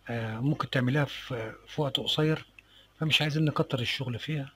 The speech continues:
زي ما انتوا شايفين اهيت كده خلاص، اهي ما شاء الله زي الفل، طعمها جميل جدًا اهيت.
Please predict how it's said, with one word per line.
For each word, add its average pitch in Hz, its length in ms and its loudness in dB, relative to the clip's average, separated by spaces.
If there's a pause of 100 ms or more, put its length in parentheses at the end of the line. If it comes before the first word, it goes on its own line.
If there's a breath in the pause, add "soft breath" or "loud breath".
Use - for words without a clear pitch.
(480 loud breath)
زي - 120 -4
ما - 20 0
انتوا - 140 -2
شايفين 123 260 -4
اهيت 127 180 -2
كده 110 180 -6
خلاص، 117 520 -6 (1800 loud breath)
اهي 104 80 -4
ما 117 120 0
شاء 104 200 0
الله 110 200 -2
زي 113 160 0
الفل، 156 320 -2 (600 loud breath)
طعمها 117 300 2
جميل 113 280 0
جدًا 139 420 0 (1300)
اهيت. 113 300 -4